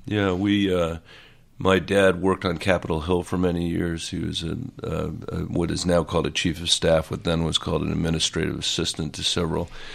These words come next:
senators. We moved there, uh, because he was writing speeches for Hubert Humphrey. That's how we got to Washington to begin with. And then, uh, he ended up, uh, his last job on the Hill was working for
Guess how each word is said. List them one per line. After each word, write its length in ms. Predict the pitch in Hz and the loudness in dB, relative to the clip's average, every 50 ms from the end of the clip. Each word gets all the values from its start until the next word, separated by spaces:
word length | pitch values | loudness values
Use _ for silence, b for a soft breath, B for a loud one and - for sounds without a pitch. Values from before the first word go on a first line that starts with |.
| B B B B B B B | B B B B B B B
senators. 460 | B - - 117 113 110 110 98 85 87 | B 6 8 10 10 10 8 6 6 6
We 120 | 101 107 | 6 8
moved 340 | 104 104 120 139 147 131 98 | 10 10 12 12 10 10 8
there, 300 | 98 92 87 85 78 55 - - - - - - - - | 6 6 6 4 0 -4 -14 -18 -16 -12 -12 -12 -6 0
uh, 220 | - 90 87 90 - - - - - - - 60 62 - - 69 | 2 4 4 4 2 0 -6 -16 -18 -18 -14 -12 -12 -10 -8 -6
because 300 | - 85 - 98 85 82 | -4 -2 2 2 4 4
he 60 | 98 | 4
was 160 | 90 82 78 | 4 4 6
writing 280 | 90 90 87 82 78 76 | 6 6 6 6 4 -2
speeches 400 | - - - 87 - - 85 - | -4 -2 -2 -2 -2 -2 -6 -6
for 160 | - - 85 | -6 -6 -4
Hubert 300 | - - 92 80 76 76 | -2 -2 -2 -2 -2 -2
Humphrey. 360 | 82 87 87 - 82 76 71 | 0 0 -2 -2 -2 -4 -2
That's 240 | 71 82 92 - - | 0 0 0 0 0
how 120 | - 92 | -2 -2
we 120 | 90 95 - | -2 -2 0
got 240 | - 82 82 80 - | 0 0 0 0 -2
to 80 | 87 | -2
Washington 500 | 85 82 82 85 - - 87 - 92 90 - | -2 0 0 -2 -2 -6 -6 -6 -6 -6 -6
to 60 | - | -6
begin 440 | - 87 82 - 78 85 90 87 85 | -6 -6 -6 -2 -2 0 0 0 -2
with. 200 | 80 92 87 - | -2 -4 -6 -6
And 160 | 85 87 87 | -4 -2 0
then, 220 | 90 90 87 82 B B B B B B B B B | 0 0 -2 -2 B B B B B B B B B
uh, 220 | - 73 85 82 80 | 2 4 4 4 4
he 200 | 85 82 90 90 | 4 6 6 6
ended 240 | 90 87 80 78 80 | 6 6 4 4 4
up, 200 | 82 80 - - - - - - - | 4 4 2 0 -10 -14 -16 -8 -4
uh, 200 | - 87 85 80 78 - - - | 0 0 0 0 -2 -6 -6 -2
his 180 | 90 85 82 | -2 0 4
last 300 | 90 90 87 85 82 - | 6 8 8 8 6 6
job 200 | - 87 82 78 | 4 2 2 2
on 100 | 82 82 | 2 0
the 60 | 80 76 | 0 0
Hill 260 | 78 80 82 80 82 | 0 0 2 2 2
was 180 | 78 73 - | 0 0 -2
working 320 | 82 80 80 - 90 87 76 | -2 -2 -2 -2 -2 -4 -4
for 400 | - - - 78 76 78 85 | -4 -4 -4 -2 -2 -2 -4